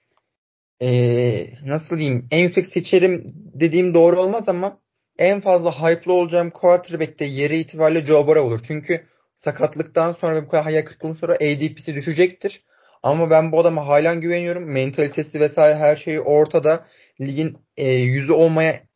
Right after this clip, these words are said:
en uygun birkaç quarterback'ten biri. Sezona sakatlanarak girdi bu sezon. Önümüzdeki sezon full hazırlanarak elinde Ja'Marr Chase varken ben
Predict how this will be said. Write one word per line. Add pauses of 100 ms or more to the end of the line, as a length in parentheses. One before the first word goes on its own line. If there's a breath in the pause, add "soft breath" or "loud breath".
en
uygun
birkaç
quarterback'ten
biri. (540)
Sezona
sakatlanarak
girdi
bu
sezon.
Önümüzdeki
sezon
full
hazırlanarak (380 soft breath)
elinde
Ja'Marr
Chase
varken (840)
ben